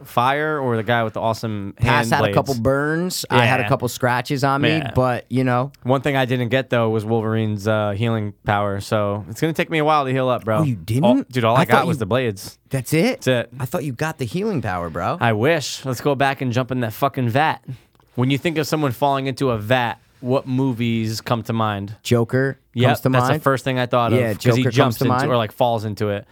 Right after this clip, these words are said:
Speaker 2: Depending on what
Speaker 1: Then he gets
Speaker 2: version you watch, you know?
Speaker 1: Right, right, right, right, right.
Speaker 2: Depending on what, there's a lot of jokes. A lot
Speaker 1: Then,
Speaker 2: of jokers.
Speaker 1: then there's also getting let down into a vat,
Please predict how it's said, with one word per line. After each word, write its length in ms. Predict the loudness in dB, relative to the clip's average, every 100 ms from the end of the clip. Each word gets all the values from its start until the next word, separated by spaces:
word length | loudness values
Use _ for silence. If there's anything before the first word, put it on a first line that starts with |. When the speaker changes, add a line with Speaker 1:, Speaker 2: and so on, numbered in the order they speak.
| -6
Speaker 2:
Depending 480 | -2 0 0 -2 -2
on 220 | -2 -2
what 240 | -2 -2
Speaker 1:
Then 100 | -2
he 60 | 0
gets 100 | 0
Speaker 2:
version 260 | -2 -4 -4
you 100 | -2
watch, 360 | -4 -6 -6
you 60 | -2
know? 80 | 2
Speaker 1:
Right, 340 | 2 0 -2
right, 320 | -4 -4 -6
right, 0 |
right, 160 | -10 -12
right. 140 | -12
Speaker 2:
Depending 320 | -6 -4 -4 -2
on 80 |
what, 140 | -2 -2
there's 140 | -2
a 40 | -2
lot 120 | -2
of 60 |
jokes. 420 | -2 -4 -4 -12 -16
A 20 |
lot 120 | -2
Speaker 1:
Then, 160 | -2 0
Speaker 2:
of 60 |
jokers. 260 | -4 -6 -4
Speaker 1:
then 140 | -2
there's 160 | 0 0
also 500 | -2 -2 -2 -2 -4
getting 360 | -2 -2 -2 -2
let 260 | -4 -4
down 760 | 0 2 2 0 -2 -4 -6 -6
into 560 | -4 -4 -2 -2 0 -2
a 80 | -2
vat, 380 | 0 0 -4